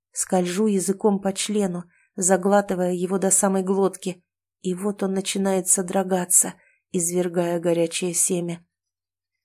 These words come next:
Руднев смотрит на меня сверху вниз, и я вижу пламя в его глазах. Ему нравится видеть меня на коленях перед ним и с губами вокруг его члена.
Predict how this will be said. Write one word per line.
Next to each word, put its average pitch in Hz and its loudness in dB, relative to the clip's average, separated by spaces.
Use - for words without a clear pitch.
Руднев 196 2
смотрит 202 0
на 190 0
меня 190 0
сверху 190 0
вниз, 202 2
и 185 0
я 202 4
вижу 202 0
пламя 196 0
в 165 -10
его 170 -4
глазах. 170 -4
Ему 190 4
нравится 202 4
видеть 180 -2
меня 185 0
на 180 0
коленях 185 0
перед 175 -4
ним 175 0
и 196 0
с 175 0
губами 180 2
вокруг 175 -4
его 180 -2
члена. 175 -4